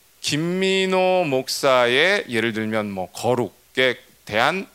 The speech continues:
뭐 관념, 뭐 이런, 이런 식으로 제목이 나오는 거예요. 그러니까 그 사람이 쓴 책이나 그 사람이 쓴 뭐, 그 사람이 한 설교문이나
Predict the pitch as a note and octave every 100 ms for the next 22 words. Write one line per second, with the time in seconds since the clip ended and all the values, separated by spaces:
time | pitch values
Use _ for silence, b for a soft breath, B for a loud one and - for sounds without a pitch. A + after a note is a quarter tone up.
0 | _ G2+ G2 - A2+ A#2 A2 F2 G2+ A2+
1 | D#3+ G3 E3 E3+ A#3 G3+ F3+ D3+ C3 C#3
2 | A#2 F#2+ G#2+ G#2 F#2+ F#2 F#2 - B B
3 | - D3+ - C3 E3 E3 D#3+ D#3+ D3+ E3+
4 | D#3+ - A#3 G3+ G3 D#3+ D#3+ A2+ F#2+ B
5 | B - C#3 C#3 E3 D#3+ D#3 D3+ - D3+
6 | C#3+ C3+ A2 G#2 G2 F#2+ - - B2 D#3
7 | D3+ C#3+ C3+ - G#3+ G3+ F#3+ D3+ B2 C#3